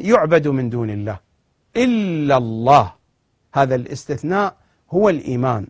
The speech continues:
فمن يكفر بالطاغوت ويؤمن بالله،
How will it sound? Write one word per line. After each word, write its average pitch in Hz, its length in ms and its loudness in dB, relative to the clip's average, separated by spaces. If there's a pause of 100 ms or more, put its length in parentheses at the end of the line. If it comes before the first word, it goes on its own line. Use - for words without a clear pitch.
(720)
فمن 190 280 4
يكفر 233 680 4
بالطاغوت 147 1040 0 (1080)
ويؤمن 156 500 0
بالله، 110 360 -4